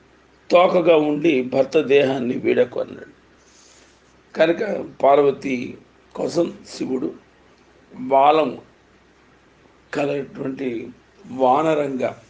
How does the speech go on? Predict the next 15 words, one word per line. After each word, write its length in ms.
అంటే 280
తోక 420
ఉన్నటువంటి 640
వానరంగా 640
అవతరించాడు 800
బాలాంజనేయ 720
స్వామి. 560
హనుమ 600
సర్వశక్తులు 920
తోకలోనే 680
ఉంటాయి, 420
అది 200
మహాశక్తి 920
పార్వతీదేవి. 840
అంటే 480